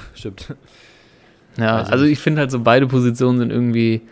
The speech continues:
Speaker 1: Obwohl im Sturm,
Speaker 2: besser besetzt
Speaker 1: ja, obwohl im
Speaker 2: als
Speaker 1: Sturm mit
Speaker 2: Havertz
Speaker 1: Jesus und
Speaker 2: aktuell ist.
Speaker 1: Havertz, der, äh, Haver-, Havertz hat halt nochmal eine Kopfballkomponente im Gegensatz zu Jesus, ne?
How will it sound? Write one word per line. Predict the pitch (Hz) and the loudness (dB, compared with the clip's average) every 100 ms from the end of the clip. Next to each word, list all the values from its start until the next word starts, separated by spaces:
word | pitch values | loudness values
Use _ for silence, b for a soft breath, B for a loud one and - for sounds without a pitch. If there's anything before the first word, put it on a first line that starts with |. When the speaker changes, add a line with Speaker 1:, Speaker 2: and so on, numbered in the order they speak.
| B | B
Speaker 1:
Obwohl | B - 139 | B -2 -2
im | 131 | -2
Sturm, | - 139 | -2 2
Speaker 2:
besser | 113 110 110 | 4 4 0
besetzt | 107 107 107 - - 113 | 0 0 -2 -4 -12 -2
Speaker 1:
ja, | 110 | 0
obwohl | 123 135 | 0 -2
im | 123 | -4
Speaker 2:
als | - | -4
Speaker 1:
Sturm | 143 151 147 | -2 -2 -2
mit | 107 | -4
Speaker 2:
Havertz | 107 104 | -2 -4
Speaker 1:
Jesus | 123 139 135 | -4 -8 -10
und | 120 113 | -8 -6
Speaker 2:
aktuell | 117 | -4
ist. | 127 | -4
Speaker 1:
Havertz, | 131 - | -6 -10
der, | 123 113 113 107 117 | -10 -10 -10 -12 -14
äh, | - | -14
Haver-, | 120 123 - b b | -12 -14 -16 b b
Havertz | 113 127 123 | -4 -4 -4
hat | 120 | -6
halt | 123 | -4
nochmal | 120 120 | -4 -8
eine | 117 | -10
Kopfballkomponente | - 139 - 104 98 101 107 107 104 113 | -10 -10 -6 -6 -6 -10 -10 -10 -10 -12
im | |
Gegensatz | 110 107 104 | -12 -12 -14
zu | - | -14
Jesus, | 104 101 113 104 | -14 -12 -14 -14
ne? | 101 | -18